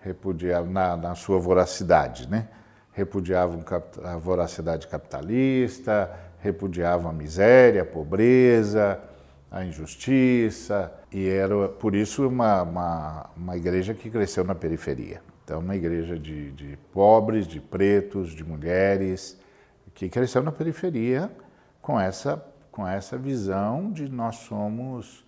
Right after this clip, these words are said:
é, filhos de Deus, nós temos que ser tratados com dignidade, o Estado não pode fazer isso, et cetera. Com a chegada da teologia da prosperidade, a teologia da prosperidade vem, é, em apoio ao capitalismo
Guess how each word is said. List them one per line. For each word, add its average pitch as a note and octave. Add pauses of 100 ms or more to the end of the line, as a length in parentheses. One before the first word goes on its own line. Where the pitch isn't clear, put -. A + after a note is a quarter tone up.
(460)
é, F#2+
filhos F#2
de D#2
Deus, A#2+
nós F#2+
temos F2+
que -
ser F#2
tratados F2+
com E2+
dignidade, E2+
o G2
Estado F2
não E2+
pode E2
fazer D2+
isso, G2+
et G2+
cetera. - (800)
Com F3
a G#3+
chegada A#2+
da F2+
teologia F#2
da E2+
prosperidade, E2+ (1040)
a A2+
teologia A#2+
da A2+
prosperidade E2+
vem, F#2+ (200)
é, E2+
em G2+
apoio F#2+
ao E2+
capitalismo F#2+